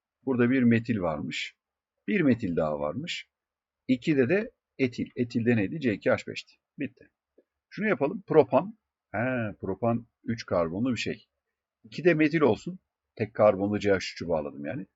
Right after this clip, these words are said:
Bire de siklopropil. Neydi siklopropil? Şöyle halkalı altil.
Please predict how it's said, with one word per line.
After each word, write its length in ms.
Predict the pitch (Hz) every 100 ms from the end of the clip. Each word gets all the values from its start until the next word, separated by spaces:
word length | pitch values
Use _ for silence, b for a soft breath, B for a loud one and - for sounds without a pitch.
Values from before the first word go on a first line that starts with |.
| _ _ _ _
Bire 400 | _ 104 190 247
de 220 | 247 277 - _ _
siklopropil. 920 | - 185 190 170 - 160 143 139 90 - _ _ -
Neydi 340 | 143 196 160
siklopropil? 800 | 117 120 135 117 120 117 196 233 - _ _ _
Şöyle 600 | - - 143 123 139 190 - _ _ _ _
halkalı 800 | - 107 120 117 127 151 214 - _
altil. 540 | 120 123 117 139 110